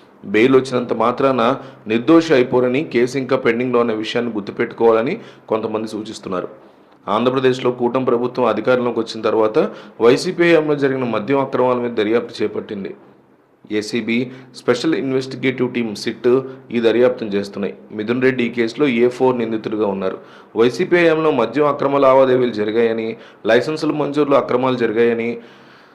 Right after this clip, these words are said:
దర్యాప్తు సంస్థలు తేల్చాయి. మిథున్ రెడ్డి మీద మద్యం అక్రమ రవాణా, ఆర్థిక మోసాలకు సంబంధించిన కేసులు నమోదయ్యాయి.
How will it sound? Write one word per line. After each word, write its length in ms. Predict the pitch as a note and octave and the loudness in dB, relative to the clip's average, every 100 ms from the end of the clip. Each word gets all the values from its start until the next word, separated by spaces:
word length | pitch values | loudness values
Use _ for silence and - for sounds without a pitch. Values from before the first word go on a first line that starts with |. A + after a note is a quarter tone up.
| _ | _
దర్యాప్తు 400 | A#2+ B2+ C#3 C#3+ | 2 4 4 2
సంస్థలు 360 | - A2+ - A#2 | -6 -8 -6 -4
తేల్చాయి. 440 | G2+ G2 G2 F2+ - - | -2 -2 -4 -8 -10 -16
మిథున్ 320 | A2+ A2 B2 C#3 | -10 -6 -2 0
రెడ్డి 180 | C3+ | 2
మీద 180 | C3 B2+ | 0 0
మద్యం 400 | B2 G#2+ G2+ B2+ | 0 -2 -2 -2
అక్రమ 320 | B2+ C3 B2+ | -2 -2 -2
రవాణా, 340 | B2 B2 B2 B2 | 0 0 0 0
ఆర్థిక 440 | D3+ A#2 A#2 B2+ | 0 0 0 -4
మోసాలకు 400 | B2+ B2 B2 B2 | -2 -2 -2 -4
సంబంధించిన 500 | G#2+ A2+ A2+ A2 A#2 | -4 -6 -6 -6 -8
కేసులు 340 | G#2 A2 A2 A#2 | -4 -4 -2 -4
నమోదయ్యాయి. 500 | G#2+ G2+ F#2+ F#2 | -4 -4 -2 -4